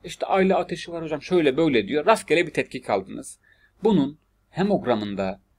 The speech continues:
bir sitopeni gördüğünüz zaman, bir sitopeni nedir arkadaşlar? Yani eritrosit, trombosit ya da lökosit. Bunlardan iki tanesinin düşük olması.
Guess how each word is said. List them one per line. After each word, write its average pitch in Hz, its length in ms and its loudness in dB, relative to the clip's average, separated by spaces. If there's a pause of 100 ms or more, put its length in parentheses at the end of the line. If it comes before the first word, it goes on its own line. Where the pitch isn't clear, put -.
(320)
bir 127 320 -4
sitopeni 143 560 -4
gördüğünüz 110 560 -2
zaman, 82 280 -8 (680)
bir 190 80 0
sitopeni 170 520 -4
nedir 185 200 -2
arkadaşlar? - 720 -4 (360)
Yani 143 360 -2 (240)
eritrosit, 165 600 -2 (380)
trombosit 175 800 -4 (240)
ya 185 100 2
da 190 40 2
lökosit. 156 580 -2
Bunlardan 185 760 0
iki 190 220 -10
tanesinin 160 500 -2
düşük - 260 -10
olması. 90 400 -10